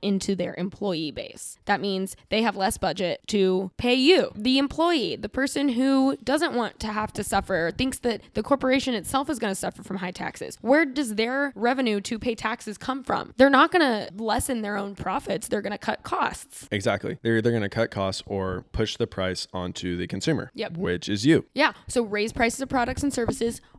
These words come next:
Speaker 1: or cut costs at home, overhead, A K A humans. So yeah, so that's the taxing the rich, taxing corporations portion. It sounds good in theory, but it doesn't make sense. The second part of combating national debt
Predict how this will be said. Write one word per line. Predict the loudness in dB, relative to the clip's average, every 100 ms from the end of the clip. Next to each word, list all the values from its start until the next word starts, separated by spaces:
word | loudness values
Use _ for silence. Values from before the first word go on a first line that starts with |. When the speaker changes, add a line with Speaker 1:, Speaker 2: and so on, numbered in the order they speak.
| 0
Speaker 1:
or | 0 2 -2 -6 -8
cut | -6 -4
costs | -2 -2 -4 -10 -4
at | -4
home, | -4 -8 -8 0
overhead, | 0 2 -4 -8 -16 -6
A | -4
K | -2
A | 0 0 -2 -6 _
humans. | -6 -4 -4 -8 -12 -14 -16 -16 -16 -4
So | 0
yeah, | 0 0
so | -2 0
that's | 0 0 -4
the | -4
taxing | -2 -2 -4 -6
the | -4
rich, | -4 -4
taxing | -6 -8 -8 -10
corporations | -10 -8 -8 -8 -10
portion. | -8 -8 -8 -10
It | -10 -6
sounds | -2 0 0
good | -2
in | -2 -4
theory, | -4 -2 -2
but | -2 -4
it | -4
doesn't | -6 -8
make | -10 -10
sense. | -12 -14 -14 -8
The | -4
second | 0 0 0 -2
part | -2 -2 -4 -6
of | -4 -4 -4 -6 -8 -8
combating | -2 0 2 0 0 -4
national | -4 -4 -6 -6
debt | -4 -4